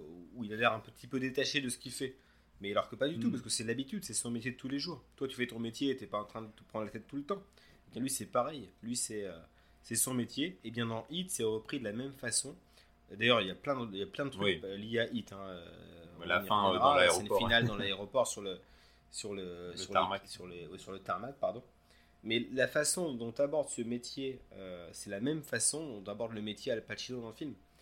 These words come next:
Speaker 1: avec un détachement vis-à-vis de la violence, l-, sauf lorsque ça touche des êtres qui, qui lui, qui lui tiennent, qui, bah, à, à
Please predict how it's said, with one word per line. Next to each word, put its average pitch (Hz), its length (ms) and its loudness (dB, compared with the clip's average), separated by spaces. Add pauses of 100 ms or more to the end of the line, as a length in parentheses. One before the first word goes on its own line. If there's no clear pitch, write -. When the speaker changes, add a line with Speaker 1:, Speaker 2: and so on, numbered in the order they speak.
(300)
Speaker 1:
avec 101 240 0
un 101 100 -6
détachement 127 540 -2
vis-à-vis 110 280 0
de 104 60 0
la 101 60 6
violence, 104 540 -4 (360)
l-, 131 280 2
sauf - 440 4 (160)
lorsque 120 260 -6
ça 117 160 2
touche - 380 -2 (360)
des 107 180 -4
êtres 143 240 -4
qui, 107 380 -10
qui - 120 -16
lui, 95 360 -8 (100)
qui 107 100 -20
lui 98 160 -14
tiennent, 107 300 -6 (300)
qui, - 140 -20
bah, - 60 -18 (240)
à, 90 40 -12
à 90 360 -18